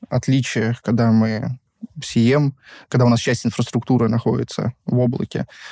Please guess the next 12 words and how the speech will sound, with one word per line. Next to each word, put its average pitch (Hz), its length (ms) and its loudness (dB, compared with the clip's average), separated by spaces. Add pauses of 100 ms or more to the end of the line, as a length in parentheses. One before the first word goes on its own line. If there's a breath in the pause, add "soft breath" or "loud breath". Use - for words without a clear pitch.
(120)
Да, 147 120 2
если 123 540 2
там 113 200 0
с - 60 -14
точки 127 240 0
зрения 131 280 4
внедрения, 143 500 2
ну, 175 140 4
наверное, 131 580 2 (360 soft breath)
особо 143 380 2
разницы 123 580 0 (420)
нету 123 440 0